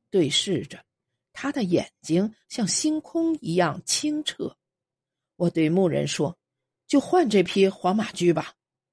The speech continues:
周遭传来人们的唏嘘声，有人小声说：“这匹黄马驹可能熬不过今年的冬季。”我没有理会人们的言论，将牛绳交到牧人手中，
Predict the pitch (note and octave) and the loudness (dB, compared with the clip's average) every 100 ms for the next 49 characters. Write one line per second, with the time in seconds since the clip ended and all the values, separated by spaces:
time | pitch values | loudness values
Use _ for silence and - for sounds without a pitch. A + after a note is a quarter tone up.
0 | _ _ _ _ _ _ G#3 G3 G3 G3 | _ _ _ _ _ _ 0 0 2 2
1 | F#3+ F#3+ F#3+ - F#3 G3 E3 D#3+ G#3 E3+ | 2 0 -2 -2 0 0 0 0 0 -2
2 | - - B3 B3+ - - - - - _ | -4 -2 -2 -2 -4 -4 -4 -6 -10 _
3 | _ _ _ _ _ F3+ D#3+ E3 A3 C4 | _ _ _ _ _ -2 0 2 0 -2
4 | - - - A3 - - G3+ _ _ _ | -8 -8 -2 -2 -2 -6 -8 _ _ _
5 | _ - - - G3+ G3+ - F3 D4 - | _ -16 -14 -4 -2 -2 -4 0 0 -2
6 | - F#3 F#3 _ _ - G#3+ - G#3 D4 | -4 -2 -2 _ _ 0 0 0 0 0
7 | F4 A#3 A3 F3+ A#3+ G#3+ G3+ G#3 D#4 D4+ | 0 2 2 2 2 2 2 2 2 2
8 | D4 C#4 G3 F#2+ - _ _ _ _ _ | 2 2 2 2 -6 _ _ _ _ _
9 | _ _ _ - D3+ C#3 D3 C4+ D4 - | _ _ _ -8 -6 -2 0 0 0 -4
10 | - F#3 E3+ C#3 F3+ G#3+ E3+ - - F3+ | -4 -4 -2 -2 -2 -4 -6 -12 -6 -2
11 | B3 - _ _ _ - F3+ E3+ E3+ D#3+ | -2 -4 _ _ _ -6 -2 0 0 0
12 | C4 - A#2 D#3+ G#3 _ _ - D#3+ D#3+ | -2 -4 -4 -4 -4 _ _ -2 -2 -2
13 | A2 F#3+ C4 D#3+ C3+ E3 - - - D3 | -2 -2 -2 -2 -4 -4 -6 -8 -10 -10